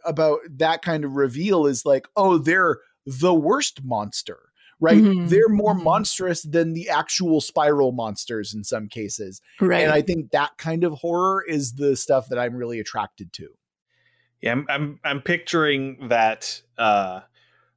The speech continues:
Speaker 3: round face, male pattern baldness, Coke bottle
Speaker 2: <laughs>
Speaker 3: glasses,
Speaker 2: Mm,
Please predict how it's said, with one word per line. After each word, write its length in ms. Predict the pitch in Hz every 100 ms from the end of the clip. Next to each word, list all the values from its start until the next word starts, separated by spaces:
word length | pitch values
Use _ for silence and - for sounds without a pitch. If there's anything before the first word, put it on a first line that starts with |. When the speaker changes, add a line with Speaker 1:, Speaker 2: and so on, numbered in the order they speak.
| -
Speaker 3:
round 380 | 143 135 147 135
face, 560 | - 131 127 127 -
male 240 | 123 127 131
pattern 400 | 135 127 127 117
baldness, 1080 | 117 117 123 123 127 120 117 - - - - _ _ -
Coke 300 | 160 143 -
bottle 300 | 127 127 123
Speaker 2:
<laughs> 20 |
Speaker 3:
glasses, 1040 | 120 120 117 - 127 110 110 107 107 -
Speaker 2:
Mm, 560 | 220 208 190 185 180